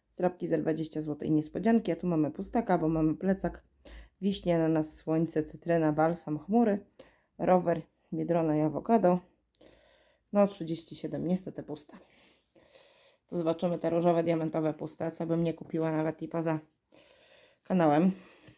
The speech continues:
To niestety puste. Mamy dziewiątkę, czwórkę, dwójkę, czwórkę, szóstkę, dwójkę, szóstkę, dwójkę. Zobaczcie, ja nie mogę, jest siódemka. Ja wzięłam z blatu siedemnasty numer.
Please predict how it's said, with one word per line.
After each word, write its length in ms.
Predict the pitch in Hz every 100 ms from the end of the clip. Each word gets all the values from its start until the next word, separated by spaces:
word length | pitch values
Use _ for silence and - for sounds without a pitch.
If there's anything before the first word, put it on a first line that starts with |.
| _
To 100 | 175
niestety 520 | 156 156 170 - 147 - _ _ _ _ _ _ _ _ _ _ _ _
puste. 460 | 185 - 156 160 214 - _ _ _ _ _ _ _ _ _ _ _
Mamy 240 | 175 170
dziewiątkę, 600 | 156 165 208 226 - 202
czwórkę, 500 | 202 - 156 156 156
dwójkę, 600 | 151 151 143 151 - 196
czwórkę, 500 | 202 _ 165 156 156
szóstkę, 520 | 151 - - _ 165 156
dwójkę, 480 | 151 147 143 165
szóstkę, 480 | 160 - - _ 160
dwójkę. 560 | 151 143 135 - 190 233 - 247 262 247 233 220 214 - _ _ -
Zobaczcie, 800 | 180 180 190 190 190 - - 175
ja 120 | 175
nie 160 | 175 170
mogę, 280 | 175 165 165
jest 200 | 165 -
siódemka. 760 | 185 175 170 165 165 170 190 _ - - - - - _
Ja 120 | 175
wzięłam 340 | 165 190 190 185
z 80 |
blatu 360 | 180 175 170 165
siedemnasty 640 | 165 160 170 175 180 190
numer. 420 | 175 156 156 170